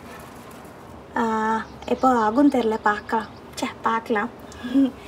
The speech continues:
அதுக்கப்புறம் நம்ம போட்ட வெண்டைக்காயோட விதை பாருங்க, வெண்டைக்காய் செடி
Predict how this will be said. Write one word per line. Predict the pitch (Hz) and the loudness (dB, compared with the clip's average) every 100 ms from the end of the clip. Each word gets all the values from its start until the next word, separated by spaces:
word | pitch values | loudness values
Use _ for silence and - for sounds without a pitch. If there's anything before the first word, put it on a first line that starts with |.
| - - - - | -14 -12 -12 -8
அதுக்கப்புறம் | - 277 269 285 294 | -4 0 2 2 2
நம்ம | 262 262 | 4 4
போட்ட | 262 254 | 4 2
வெண்டைக்காயோட | 269 240 254 302 320 302 277 254 | 2 0 0 0 -2 -2 0 -2
விதை | 233 247 | -2 -4
பாருங்க, | 269 226 214 214 - - 220 | -4 -6 -8 -10 -14 -12 -10
வெண்டைக்காய் | 226 226 - 240 | -8 -8 -6 -6
செடி | 240 247 233 | 0 0 0